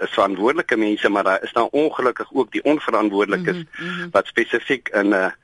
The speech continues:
Speaker 1: sekere ekologies sensitiewe gebiede ry. En, uh, hierdie, uh,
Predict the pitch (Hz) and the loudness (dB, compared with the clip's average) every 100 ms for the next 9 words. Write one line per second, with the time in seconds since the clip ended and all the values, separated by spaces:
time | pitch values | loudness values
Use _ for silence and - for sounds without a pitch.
0 | - - - 135 135 127 123 - 107 117 | -20 -20 -4 -2 0 0 0 0 0 2
1 | - 120 120 104 - 120 120 - 101 101 | 0 0 -2 -2 -4 -2 0 0 0 0
2 | 104 92 123 117 - - - - - 104 | 2 2 0 -2 -12 -18 -16 -8 0 2
3 | 107 101 104 101 101 - - 95 107 127 | 2 2 2 2 -2 -14 -10 0 2 2
4 | 180 151 117 113 | 0 0 2 0